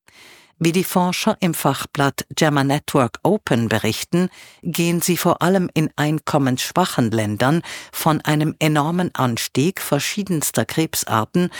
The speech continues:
und damit verbundener Todesfälle aus. Dort werden Krebsfälle wie auch krebsbedingte Todesfälle laut Schätzung um mehr als hundertvierzig Prozent ansteigen. In Ländern mit hohem Einkommen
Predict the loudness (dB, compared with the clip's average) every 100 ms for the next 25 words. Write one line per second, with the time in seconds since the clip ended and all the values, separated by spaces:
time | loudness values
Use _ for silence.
0 | -16 -4 -2 -2 0 0 0 0 -2 -2
1 | 0 0 0 2 2 0 0 0 0 -2
2 | -2 -2 0 0 2 2 0 -4 -8 _
3 | _ _ -20 -20 -20 _ -2 2 2 0
4 | -4 0 0 2 -2 0 -2 0 -4 0
5 | 2 2 0 0 -2 0 0 -2 -4 -2
6 | -2 -4 -2 0 0 0 -4 0 0 2
7 | 0 0 0 0 0 0 0 0 -2 0
8 | 0 0 0 2 0 -6 -18 -4 0 0
9 | 2 0 0 0 -2 0 0 2 0 -2
10 | -2 -2 -2 -4 -4 -4 -2 2 0 0
11 | -2 -2 0 -2 -2 -2 -4 -10 _ _
12 | _ -20 -20 -20 _ -2 0 2 2 2
13 | 0 0 0 -2 0 2 2 0 0 -2
14 | -2 -2 0 2 0